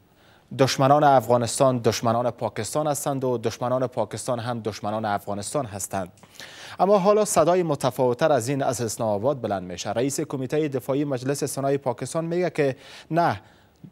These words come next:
طالبان دشمنان پاکستان به شمار نمی‌روند و موجودیت این گروه در خاک پاکستان هم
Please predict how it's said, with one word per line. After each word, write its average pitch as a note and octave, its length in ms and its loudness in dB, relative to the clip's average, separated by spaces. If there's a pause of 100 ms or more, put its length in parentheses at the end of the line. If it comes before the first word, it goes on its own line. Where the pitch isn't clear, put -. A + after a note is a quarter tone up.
(120)
طالبان D#3 440 4
دشمنان C#3 680 2
پاکستان C3+ 680 -4
به B2 80 0
شمار B2+ 340 -2
نمی‌روند E3+ 720 -2
و C3+ 200 2 (120)
موجودیت B2+ 760 0
این C#3+ 260 -4
گروه C#3+ 280 2
در C3 140 2
خاک C3+ 300 -2
پاکستان B2+ 640 -4
هم D#3+ 280 -2